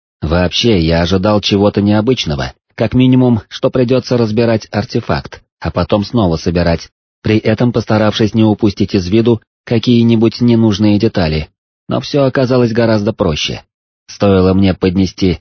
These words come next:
заряженное духовное ядро к глазу, как тут же выскочило системное сообщение, предлагающее заменить им одно из разряженных. С одной стороны,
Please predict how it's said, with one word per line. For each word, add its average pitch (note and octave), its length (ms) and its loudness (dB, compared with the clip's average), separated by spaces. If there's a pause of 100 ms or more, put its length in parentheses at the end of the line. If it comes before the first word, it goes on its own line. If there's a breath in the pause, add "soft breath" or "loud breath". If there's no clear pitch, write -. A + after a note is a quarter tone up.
(140)
заряженное F#2 680 0
духовное F#2 560 0
ядро F2+ 360 2
к E2+ 100 -6
глазу, G2+ 480 0 (180)
как A2 220 -4
тут C3+ 200 2
же A#2+ 140 0
выскочило A#2 500 0
системное G#2+ 540 0
сообщение, E2 720 -2 (180)
предлагающее G2 840 2
заменить G2 560 0
им F#2+ 240 0
одно F#2+ 420 0
из E2+ 140 -2
разряженных. F2+ 720 -2 (920)
С - 80 -12
одной C3+ 220 2
стороны, C3+ 500 0